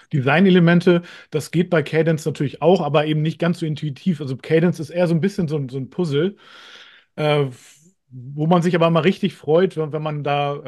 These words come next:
äh, so ein, so ein Puzzleteil wieder ineinander gefügt hat und, äh, das gelöst hat. Also wenn man das mal so vergleichen will. Ähm, aber es sieht vom Design hau-, aus und von der Performance ist es super. Also vom Design halt sieht's dann auch richtig schick aus, ne? Aber es ist nicht so intuitiv,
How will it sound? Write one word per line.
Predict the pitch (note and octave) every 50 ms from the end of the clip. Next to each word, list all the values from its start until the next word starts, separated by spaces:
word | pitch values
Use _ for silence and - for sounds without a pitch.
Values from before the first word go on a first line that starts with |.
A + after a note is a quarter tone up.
| C3+ C3
äh, | B2+ B2 B2 B2 _ _ C#3 _ _ - C#3 C3+
so | C#3+ C#3
ein, | C#3 C#3 C3 B2+ - _ _
so | - D3
ein | C3+
Puzzleteil | - - F3+ E3+ F3+ C#3+ - D#3+ D#3+ D3+
wieder | D3+ D3 D#3 D3 C#3+ C#3 C3 - _ - - - _ _
ineinander | - D3+ D3+ C#3 C#3 D#3 F#3 F#3+
gefügt | E3+ E3+ D3 - G3 - -
hat | F#3 E3+ -
und, | D#3 C#3+ C#3 D3+ F#3 -
äh, | D3 C#3+
das | C#3 D#3+ D3+ D3+ - _ _ -
gelöst | E3 D#3 D#3 E3+ E3+ E3+ -
hat. | B2 A#2 A2+
Also | B2 B2 A#2+ B2+ B2 A#2 A2+ - -
wenn | A#2+ C3 C3
man | C3+ C3
das | C3 B2 -
mal | C3
so | A#2 B2
vergleichen | C3 - C#3 A#2 B2 B2+ B2 A2+ C3+ B2
will. | A2 C#3 D#3+ E3+ _ _ _ _ - - - - - - - _ _ -
Ähm, | - C3+ C3 C#3 C3+ C3+ C3+ _ -
aber | - C#3+ D3
es | C#3+ -
sieht | G3 E3
vom | - - E3+ D3+
Design | B2+ C#3 C3+ A2 C#3 C#3 D#3+ F#3 F3+ F3+
hau-, | E3+ F3 F3 E3+ F3 E3+
aus | D3 D3+ D#3 D#3+ D#3 -
und | E3 D3+
von | - - D#3+
der | D3 C#3+
Performance | - C#3+ B2+ - - - D3+ D#3+ E3 E3 D#3 D3+ D3+ - - - _ -
ist | C3+ - -
es | C3+ - -
super. | - C3+ B2+ C3 G#2+ - _ _
Also | - A#2+ A#2+ A#2 A#2 A#2
vom | A2+ - B2+
Design | B2 B2+ A#2 B2 B2+ C3+ C3 B2+ A#2+ A#2
halt | B2 B2 A2+ - -
sieht's | - - C3 -
dann | - B2+ B2+
auch | A#2+ B2+ - -
richtig | B2 - - A#2 -
schick | - C#3 A#2 A#2
aus, | G#2+ G#2 A2 -
ne? | B2+ C3
Aber | C#3 C#3 D3 - C#3+ C#3+ -
es | D#3 C#3+
ist | G3 F#3 -
nicht | A3+ G#3 G#3
so | G3+
intuitiv, | F#3+ F3+ - - D#3 C#3+ - F3 E3+ D3 - -